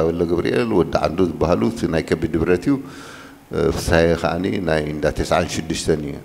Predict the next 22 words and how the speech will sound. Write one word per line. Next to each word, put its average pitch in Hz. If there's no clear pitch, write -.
ክፍለ -
ሰራዊት 78
እዮም። 71
ምስኦም -
ብሓንሳብ 92
ንመጽእ 110
ባጻእ -
ኣይተታሕዘትን 95
ንብልና። 78
ይሂ 104
እዝን፣ 95
እዝን፣ 92
እዝን 92
ተሪፍሎ 98
ዕዳጋ 95
ጥራይና 80
ሒዝና። 78
ሽዑ 95
ዕዳጋ 90
ሓዊ 95
ትነድድ 87
ነይራ። 87